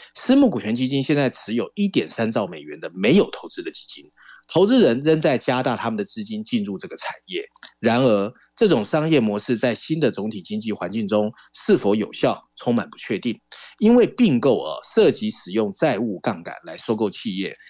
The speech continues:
他们通常通过三种方式来增大回报，包括提高投资企业的估值，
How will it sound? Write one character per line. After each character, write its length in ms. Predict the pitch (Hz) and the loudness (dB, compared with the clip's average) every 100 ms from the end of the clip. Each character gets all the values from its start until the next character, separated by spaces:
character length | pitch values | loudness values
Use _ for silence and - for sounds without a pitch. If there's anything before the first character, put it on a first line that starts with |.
| _ | _
他 120 | 202 | 0
们 100 | 185 | 2
通 180 | 156 185 | 4 2
常 180 | 139 113 | 2 0
通 160 | 143 | 0
过 160 | 139 139 | 2 2
三 220 | 123 127 | 2 0
种 140 | 120 - | 0 -4
方 200 | 104 107 | -6 -6
式 200 | - 110 | -4 -4
来 180 | 80 180 | -4 -4
增 180 | 110 | -4
大 180 | 107 95 - | -2 -6 -8
回 140 | - | -10
报， 200 | - 90 - _ _ | -6 -6 -8 _ _
包 160 | - 151 | -2 0
括 220 | 151 120 - - | 2 0 -4 -14
提 220 | - 117 | -6 0
高 320 | 127 123 139 _ | 2 2 0 _
投 200 | - 110 | -6 -4
资 160 | 110 123 | -2 -4
企 220 | - 117 | -2 -2
业 100 | 104 | -2
的 60 | |
估 180 | 95 143 | -2 -2
值， 360 | 156 - 82 | -2 -4 -14